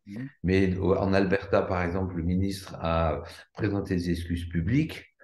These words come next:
Speaker 2: euh, a réintégré tous les soignants, les a versé, versé leur salaire.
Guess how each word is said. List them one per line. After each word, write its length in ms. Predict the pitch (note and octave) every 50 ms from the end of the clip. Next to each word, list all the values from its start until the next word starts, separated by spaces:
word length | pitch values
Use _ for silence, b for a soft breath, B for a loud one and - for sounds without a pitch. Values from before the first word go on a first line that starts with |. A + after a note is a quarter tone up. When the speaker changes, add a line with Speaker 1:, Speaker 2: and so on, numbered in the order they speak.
| B B B B B B B _ -
Speaker 2:
euh, 80 | D2 E2+
a 120 | F2 F2
réintégré 500 | E2+ G#2 A2 A2 G#2+ G#2+ G2 F#2 F#2+ F#2
tous 120 | F#2 F#2
les 100 | F2 E2
soignants, 500 | E2 E2+ E2 D#2+ F2 G2+ A2+ B2+ C#3 C#3+
les 200 | C#3 A#2+ F#2+ -
a 40 | D#2+
versé, 320 | - F2+ D#2+ - - - - - E2
versé 260 | - F2+ - - F2+ D#2+
leur 140 | D2 -
salaire. 600 | - - D#2 D#2+ F2+ G2+ B2 C3+ C#3 C#3 - -